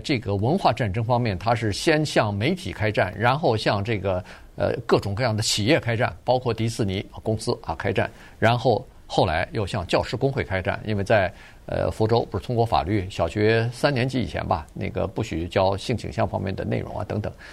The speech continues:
所以这个呢也符合了，呃，保守派的这个基本立场。所以在这种情况之下呢，他等于一下子好像摇身一变，就从一个原来默默无名的这么一个州长，一下子就变成了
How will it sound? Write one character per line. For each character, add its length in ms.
所 120
以 20
这 140
个 80
呢 120
也 140
符 160
合 180
了， 220
呃， 120
保 160
守 140
派 160
的 100
这 140
个 400
基 160
本 160
立 140
场。 260
所 140
以 80
在 180
这 240
种 180
情 140
况 160
之 60
下 160
呢， 240
他 80
等 260
于 320
一 100
下 220
子 380
好 120
像 320
摇 180
身 300
一 80
变， 220
就 160
从 300
一 140
个 340
原 280
来 220
默 180
默 160
无 200
名 200
的 140
这 100
么 80
一 140
个 180
州 160
长， 300
一 100
下 180
子 220
就 160
变 220
成 200
了 220